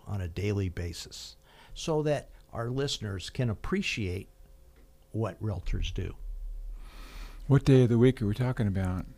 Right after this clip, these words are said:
Speaker 1: Let's start with Wednesday.
Speaker 2: So Wednesday, you're getting ready for the open houses on the, during the weekend. And so you wanna make sure that you've got everything all ready to go. You're gonna talk with the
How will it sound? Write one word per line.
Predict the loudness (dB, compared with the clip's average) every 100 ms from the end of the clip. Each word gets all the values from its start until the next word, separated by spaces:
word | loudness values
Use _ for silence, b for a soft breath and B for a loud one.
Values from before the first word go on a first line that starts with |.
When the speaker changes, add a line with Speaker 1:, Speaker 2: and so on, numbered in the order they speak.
| -20 b -10 -8
Speaker 1:
Let's | -2 0
start | 2 2 0 -2
with | -4 -4 0
Wednesday. | 2 2 0 -4 -8 -14 B B B B B -2
Speaker 2:
So | 6 8
Wednesday, | 10 10 10 8 8
you're | 8 6
getting | 6 6 6
ready | 6 4 4
for | 2 2
the | 4
open | 2 2 0
houses | 0 0 -2 -4 -6 -10 -8 -8 -8 -14 -20 -20 -20 -20 b b b b -6
on | 0
the, | 0 2
during | 4 8 8
the | 8
weekend. | 6 4 0 -4 -6 -8 -12 b b b -4
And | -2
so | 2 4 4
you | 4 4
wanna | 4 4
make | 4 0
sure | 0 2 2
that | 0 0
you've | 0 2
got | 2 4
everything | 4 4 4 4 6 6 4 2 B B 6
all | 6 6
ready | 6
to | 4 4
go. | 6 6 6 4 0
You're | 0
gonna | 0 2 0 -2 -8 -12 B B -2
talk | 2 2 2 -2
with | 0
the | 2 2 2 0